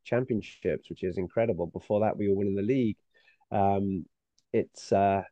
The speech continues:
you know, it's amazing to have won all those trophies, but they're not just handed to you, you know, and there's other teams that are, are desperate to snap them out of your hands too. So it's, um, you know, it's not, it's, there's no, you know,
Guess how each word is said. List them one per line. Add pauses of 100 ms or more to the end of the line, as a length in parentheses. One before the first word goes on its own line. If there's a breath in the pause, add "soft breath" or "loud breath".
(480)
you
know,
it's
amazing
to
have
won
all
those
trophies, (280)
but
they're
not
just
handed
to
you, (220)
you
know,
and
there's
other
teams
that
are, (320)
are
desperate
to
snap
them
out
of
your
hands
too.
So
it's,
um, (440)
you
know,
it's
not,
it's, (120)
there's
no, (460)
you
know,